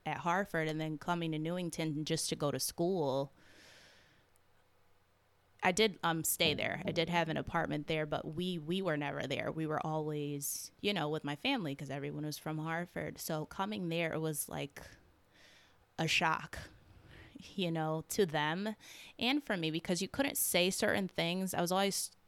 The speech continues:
you know, like I said, picked on or told I had an attitude or the way I talked was different. And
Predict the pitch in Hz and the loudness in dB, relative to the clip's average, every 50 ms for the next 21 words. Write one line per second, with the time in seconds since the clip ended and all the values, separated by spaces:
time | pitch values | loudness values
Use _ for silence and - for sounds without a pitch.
0 | - - 185 175 165 151 147 147 151 160 - 165 156 160 - - 156 151 - - | -4 0 0 2 2 2 2 0 -2 -2 -4 -6 -6 -4 -4 -4 -4 -4 -2 -2
1 | 180 175 - - 170 165 165 160 156 151 - - 160 160 160 156 156 156 147 139 | -4 -4 -2 -2 -2 0 0 -2 -2 -4 -4 -4 -2 -2 -2 -2 0 0 0 0
2 | 131 113 - - - 160 165 170 170 165 160 - - 170 165 165 165 160 151 147 | 0 -2 -2 -2 -2 -2 0 0 -2 -2 -4 -4 -4 -2 0 0 0 0 0 -2
3 | 127 131 - 147 151 151 143 135 123 - - - - - 165 151 147 160 - - | -2 -4 -4 -4 -2 -2 0 0 -2 -4 -6 -8 -4 -2 0 2 2 0 -2 -4
4 | - 175 165 147 147 - - 160 160 - - - 175 165 165 160 160 160 160 156 | -4 -4 -4 -4 -6 -4 -2 -2 -2 -2 -4 -4 -4 -2 -2 -2 -2 -2 -2 -4
5 | 151 131 - - - 160 | -4 -4 -6 -6 -8 -10